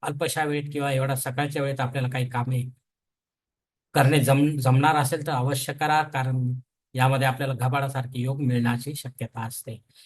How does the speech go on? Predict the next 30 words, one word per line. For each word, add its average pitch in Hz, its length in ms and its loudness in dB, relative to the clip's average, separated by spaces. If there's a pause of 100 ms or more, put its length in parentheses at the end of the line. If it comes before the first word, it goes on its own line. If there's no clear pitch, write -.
(160)
शाकदान 175 640 4
दधीव्रत 151 520 2 (260)
देखील 143 360 -2
सांगितलेले 123 600 -2
आहे 110 80 -4
मित्रांनो, 117 420 -8 (420)
हे 156 120 4
पंडिताला 156 520 2
विचारून 143 400 0
आपण 131 320 0
सविस्तर 135 540 -2
याची 131 300 -2
माहिती 123 420 -2
घ्यावी 117 280 -2
जर 131 200 -2
करणार 127 360 2
असाल 123 280 0
दधीव्रत 120 440 -2 (160)
तर. 120 60 -4 (600)
दधी 135 200 2
म्हणजे 156 260 2
दही, 127 300 0
दही 127 360 0
व्रता, 127 520 0
दही, 139 460 -2
दह्यासंबंधी 143 640 0
हे 139 140 -2
व्रत 127 360 -6
आहे 113 200 -8
मित्रांनो. - 480 -12